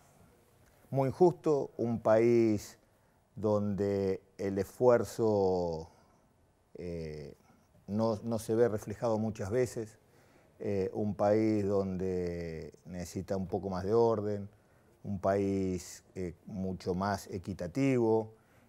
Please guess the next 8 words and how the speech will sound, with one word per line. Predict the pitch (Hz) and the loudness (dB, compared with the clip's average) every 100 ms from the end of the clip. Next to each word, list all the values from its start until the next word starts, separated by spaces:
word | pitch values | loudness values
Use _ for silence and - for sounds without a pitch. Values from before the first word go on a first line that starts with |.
| _ | _
eh, | - 98 95 87 87 | -6 -2 -2 -2 -4
y | |
bueno, | 117 135 131 | -4 -4 -6
eso | 139 123 | -4 -4
hay | |
que | 107 | -4
trabajarlo | 98 101 98 123 123 131 113 98 | -2 0 2 2 4 6 4 4
y, | 90 85 78 82 | 0 -4 -8 -12